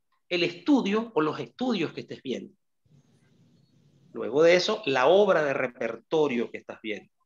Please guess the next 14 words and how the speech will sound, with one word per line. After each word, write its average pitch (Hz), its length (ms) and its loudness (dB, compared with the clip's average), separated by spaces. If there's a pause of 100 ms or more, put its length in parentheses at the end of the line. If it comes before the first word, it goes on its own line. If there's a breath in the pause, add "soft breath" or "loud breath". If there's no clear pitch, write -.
(120)
en 113 140 -14
ese - 140 -10
momento. 107 380 -8 (600 loud breath)
Y 139 80 -4
si - 120 -4
estás 95 200 -6
en 123 80 -4
la 160 60 2
orquesta, - 640 0 (380)
las 202 140 -6
partes 143 240 -2
de 120 60 -2
orquesta, - 440 -12 (100)
¿ok? - 180 -6